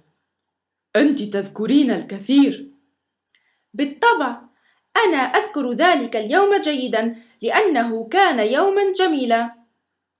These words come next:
"بابا، كيف كان عيد ميلادك الرابع؟" أغمض الأب عينيه،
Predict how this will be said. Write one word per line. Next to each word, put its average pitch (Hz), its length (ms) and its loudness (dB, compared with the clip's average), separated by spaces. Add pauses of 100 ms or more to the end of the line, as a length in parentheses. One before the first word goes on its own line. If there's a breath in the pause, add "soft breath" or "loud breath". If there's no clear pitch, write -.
(640)
"بابا، 262 640 2 (480 soft breath)
كيف 415 280 4
كان 294 340 2
عيد 269 300 0
ميلادك 247 560 -2
الرابع؟" 220 580 -2 (1900)
أغمض 185 400 -2
الأب 165 440 -6
عينيه، 175 640 -6